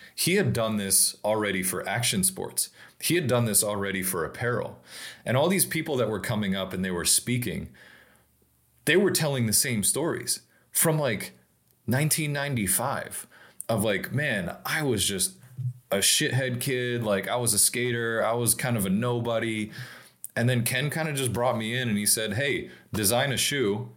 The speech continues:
If it works, you can get royalties off it, whatever." Next thing you know, you have Rob Dyrdek. Like, Jason Ellis, you know, was, like, this crazy Australian skateboarder dude, like, really, like,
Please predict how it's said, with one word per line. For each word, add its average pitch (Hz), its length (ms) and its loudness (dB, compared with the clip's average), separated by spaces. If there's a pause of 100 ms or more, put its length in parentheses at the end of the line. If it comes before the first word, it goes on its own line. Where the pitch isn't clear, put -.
(180)
If 92 160 0
it 127 120 2
works, 107 640 2 (140)
you 90 140 0
can 113 140 2
get 120 160 0
royalties 98 520 0
off 90 240 -2
it, 98 200 -6
whatever." 92 560 -2 (1080)
Next - 200 2
thing 104 140 2
you 101 80 2
know, 110 140 0
you 101 160 -2
have 98 200 -2
Rob 90 260 -2
Dyrdek. 90 360 -4 (440)
Like, 107 280 0 (920)
Jason 120 460 2
Ellis, 110 600 0
you 107 140 0
know, 104 220 0
was, 104 480 0
like, 101 220 -4
this - 300 -2
crazy 120 760 -2
Australian 104 520 0
skateboarder 107 680 -2
dude, 101 360 -4
like, 92 360 0
really, 117 460 -2
like, 92 240 -2